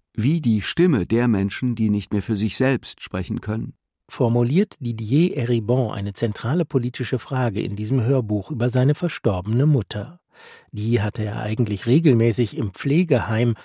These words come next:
Speaker 2: in einem Ort bei Reims besuchen wollen. Nun schämt er sich dafür,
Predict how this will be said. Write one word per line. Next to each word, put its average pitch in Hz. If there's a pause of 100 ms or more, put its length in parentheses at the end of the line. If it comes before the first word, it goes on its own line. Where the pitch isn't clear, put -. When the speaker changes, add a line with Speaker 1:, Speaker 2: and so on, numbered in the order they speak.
(220)
Speaker 2:
in 117
einem 117
Ort 135
bei 123
Reims 120
besuchen 110
wollen. 95 (380)
Nun 104
schämt 135
er 107
sich 113
dafür, 113